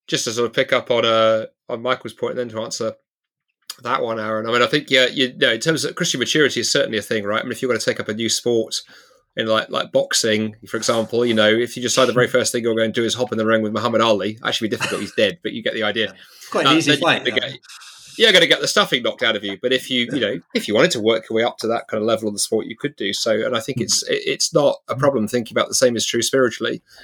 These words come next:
Speaker 1: that, you know,
Speaker 3: Mm.
Speaker 1: start on the, on, on, on the milk and move on to the stronger
Speaker 2: Mm.
Speaker 1: stuff. And of course, Paul, re-, Paul obviously engaged with this stuff. The very fact that Paul could say, "Avoid their teaching, it's toxic."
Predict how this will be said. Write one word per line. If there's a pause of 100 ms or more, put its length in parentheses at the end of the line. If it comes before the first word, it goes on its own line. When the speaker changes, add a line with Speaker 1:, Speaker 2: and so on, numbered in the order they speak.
(200)
Speaker 1:
that,
you
know,
Speaker 3:
Mm.
Speaker 1:
start
on
the,
on,
on,
on
the
milk
and
move
on
to
the (320)
stronger
Speaker 2:
Mm.
Speaker 1:
stuff. (220)
And
of
course,
Paul,
re-,
Paul
obviously
engaged
with
this
stuff.
The
very
fact
that
Paul
could
say,
"Avoid
their
teaching,
it's
toxic."